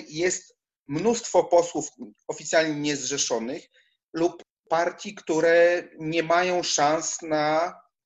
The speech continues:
reelekcję w przypadku rozwiązania parlamentu. I tutaj socjaliści liczą na to, że poprą oni gremialnie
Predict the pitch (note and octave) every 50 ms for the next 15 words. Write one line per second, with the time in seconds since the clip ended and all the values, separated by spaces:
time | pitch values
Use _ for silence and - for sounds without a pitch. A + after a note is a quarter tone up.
0 | _ _ C3+ C3+ C#3 C#3 C3+ C#3 D3 F3 G#3 G#3 - - - - A#2 A2+ - -
1 | - - C3 - - B2 A#2 - - - - A#2 A#2+ - _ - C#3+ C#3 B2+ B2
2 | C#3+ C#3 B2+ B2 C3+ B2 A#2+ A2+ A2+ - B2 A#2 A#2 A#2 A2+ A2+ G#2+ G2+ G#2 G#2+
3 | - G2+ - _ _ _ _ _ _ _ _ C#3 C#3 - E3+ E3+ - - - E3+
4 | D#3 D#3+ D#3+ D#3+ E3+ - - - _ _ _ - - - E3+ - - - E3+ D#3+
5 | D3+ D3+ D3 D3+ D3+ D3+ - - - - - D#3 E3 D3 C3+ C#3+ F#3 A3 G#3+ -
6 | - D#3 C3+ C3 B2+ C3 C3 A#2+ A2+ G#2+ G#2+ - A#2 G#2+ A2 A#2+ C#3+ F#3 G3+ -
7 | _ - C#3 B2+ A#2+ B2 C#3 D3 D3 D3+ D3+ D#3 D#3+ E3+ E3+ E3+ - - - D3+
8 | - _ - A3 A3 - - E3+ C#3 C3+ C3+ - D3+ C#3 B2+ D3 D#3+ D#3+ D3+ E3
9 | E3 D3+ D3 D3 C#3 B2+ A#2+ A#2+ A#2 A2+ A2+ A#2 A#2 B2+ C#3 D#3 F3+ F3+ -